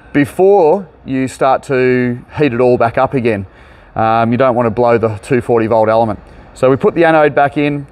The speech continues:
fill it back up with water, and then we get it nice and hot again and just make sure that there's no leaks. Sacrificial anodes should be replaced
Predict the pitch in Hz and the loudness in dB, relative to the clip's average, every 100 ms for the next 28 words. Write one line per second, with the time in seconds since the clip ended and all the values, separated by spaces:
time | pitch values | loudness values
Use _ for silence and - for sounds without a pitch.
0 | - - 185 151 147 139 - 117 117 143 | -8 -2 0 0 0 -2 -2 -4 0 2
1 | 143 139 139 - 131 143 135 127 127 - | 2 0 -2 -8 -4 -2 0 0 -2 0
2 | 123 123 123 120 123 117 127 123 117 113 | -2 -2 -4 -2 0 0 -2 -2 -4 -4
3 | 123 123 113 - 120 110 117 104 117 113 | -2 0 -2 0 0 0 -2 -2 0 2
4 | 117 113 - - - - - - - - | 2 -2 -6 -20 -20 -20 -20 -20 -20 -20
5 | - - - - - - - 202 - 190 | -20 -20 -20 -20 -20 -6 -2 -2 -2 -2
6 | 190 170 175 170 156 - 226 202 170 160 | 0 2 2 2 0 -6 -6 -2 -2 0
7 | 170 156 156 - | 0 0 0 -8